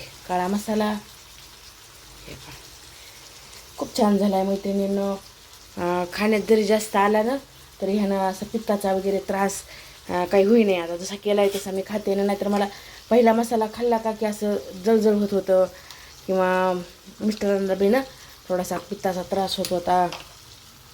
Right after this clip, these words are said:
आणि हे आपला शेंगदाणे आणि, अं, लसण काढून घेतलेलं, मस्त वास यायला ह्याचा,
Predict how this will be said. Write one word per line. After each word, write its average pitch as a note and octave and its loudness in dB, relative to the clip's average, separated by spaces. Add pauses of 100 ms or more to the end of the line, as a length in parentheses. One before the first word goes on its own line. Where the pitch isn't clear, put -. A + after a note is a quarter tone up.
(480)
आणि F3 -4
हे G3+ 6
आपला G3 0 (580)
शेंगदाणे F#3+ 0
आणि, A3 0 (380)
अं, E3+ -2 (360)
लसण G#3 0 (840)
काढून F#3+ -16
घेतलेलं, F3+ -12 (240)
मस्त F3 -8
वास F3 -2
यायला F3 -4
ह्याचा, E3+ -10